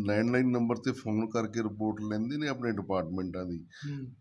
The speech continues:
Speaker 1: ਸੋ ਇਸ ਕਰਕੇ ਜਿਹੜੇ ਲੁਧਿਆਣੇ ਦੀ ਤਰੱਕੀ ਦੇ ਵਿੱਚ, ਲੁਧਿਆਣੇ ਨੂੰ ਅੱਗੇ ਲਿਜਾਣ ਦੇ ਵਿੱਚ, ਲੁਧਿਆਣੇ ਨੂੰ ਤਰੱਕੀ ਦੇ ਰਾਹ 'ਤੇ ਲੈ ਕੇ ਜਾਣ ਦੇ ਵਿੱਚ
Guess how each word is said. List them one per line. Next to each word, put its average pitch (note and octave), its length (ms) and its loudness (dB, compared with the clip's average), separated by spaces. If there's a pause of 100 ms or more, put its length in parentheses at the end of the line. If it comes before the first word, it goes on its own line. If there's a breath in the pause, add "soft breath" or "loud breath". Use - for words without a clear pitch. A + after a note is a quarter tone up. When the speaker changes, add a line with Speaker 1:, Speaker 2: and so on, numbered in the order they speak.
Speaker 1:
ਸੋ E3 280 -2
ਇਸ C#3 300 6
ਕਰਕੇ D3+ 640 2
ਜਿਹੜੇ C3 380 2
ਲੁਧਿਆਣੇ A2+ 840 4
ਦੀ D3 160 0
ਤਰੱਕੀ B2+ 520 -2
ਦੇ D3 100 6
ਵਿੱਚ, C#3+ 380 0
ਲੁਧਿਆਣੇ A#2+ 760 2
ਨੂੰ C#3 600 0
ਅੱਗੇ B2 220 4
ਲਿਜਾਣ G#2 600 2
ਦੇ C#3 160 2
ਵਿੱਚ, C#3 360 0 (640 loud breath)
ਲੁਧਿਆਣੇ A#2+ 600 6
ਨੂੰ C#3 260 4
ਤਰੱਕੀ A#2 380 -2
ਦੇ D3+ 140 8
ਰਾਹ D3 140 4
'ਤੇ D#3 140 4
ਲੈ B2+ 140 4
ਕੇ A#2+ 180 0
ਜਾਣ G#2+ 280 4
ਦੇ A2 160 4
ਵਿੱਚ G2+ 460 0